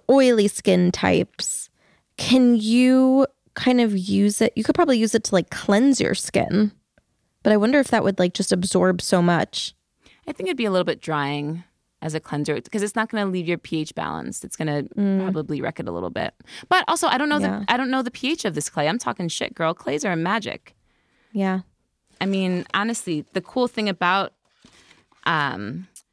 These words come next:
Speaker 2: Miss Galena Saint George is, um, you know, Alex read a little bit about how in detail she goes in this book with describing, like, the different clay particles and how thin each sheet is between the other one.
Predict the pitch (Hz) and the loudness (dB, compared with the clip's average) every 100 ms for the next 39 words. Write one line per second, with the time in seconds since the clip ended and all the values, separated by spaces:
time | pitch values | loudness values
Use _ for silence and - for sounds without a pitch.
0 | - 180 170 185 170 214 190 180 - 185 | -6 -4 -2 -2 0 0 -2 -4 -4 -4
1 | 151 196 202 190 208 - - _ - - | -2 -2 -2 -4 -8 -12 -16 _ -20 -20
2 | - 208 220 202 185 190 - - - 180 | -6 0 2 2 0 -6 -10 -14 -2 2
3 | 165 156 - - 190 185 185 202 - 160 | 2 0 -6 -6 -4 0 0 -2 -2 -2
4 | 190 180 170 156 156 143 156 - 156 151 | 0 0 0 0 0 0 -4 0 0 0
5 | 151 - - - - - 175 170 170 - | -4 -10 -20 -20 -12 -2 0 2 0 -2
6 | 170 156 165 175 175 151 - 156 151 156 | -2 -2 -2 -4 -2 -2 -2 -4 0 0
7 | 156 - 160 156 - 170 185 - 156 156 | 0 -4 -4 -4 -4 -4 -4 -4 -6 -6
8 | - - 143 151 156 156 - 151 156 160 | -6 -2 -2 0 -2 -2 -4 -6 -4 -6
9 | - 165 180 - 151 147 - 147 147 - | -4 -2 -2 -2 -4 -4 -4 -4 -4 -6
10 | - 160 160 160 170 170 - 180 170 160 | -4 -2 -2 -2 -4 -4 -4 -2 0 -2
11 | 170 - - 175 165 135 160 - 170 160 | -6 -8 -4 -2 0 -2 -6 -4 -2 0
12 | 165 151 151 147 | -2 -2 -4 -6